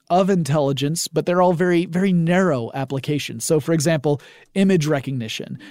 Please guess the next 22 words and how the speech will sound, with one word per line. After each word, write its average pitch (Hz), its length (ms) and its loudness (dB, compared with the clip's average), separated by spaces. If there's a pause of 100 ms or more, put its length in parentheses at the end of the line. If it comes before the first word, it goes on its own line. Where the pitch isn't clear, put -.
(160)
We're 170 100 4
getting 185 460 2
really 262 260 2
good 240 160 2
at 190 80 2
that. 127 200 -2
Voice 202 360 2
recognition. 127 560 -4
We're 151 80 -4
getting 233 560 0
really 302 320 0
good 262 260 -2
at 196 140 -2
it. 120 160 -6 (260)
But 190 120 0
these - 180 4
are 320 120 -2
all 220 340 2
just 180 200 -8
tiny 240 340 -2
little 196 280 -2
slivers - 880 -4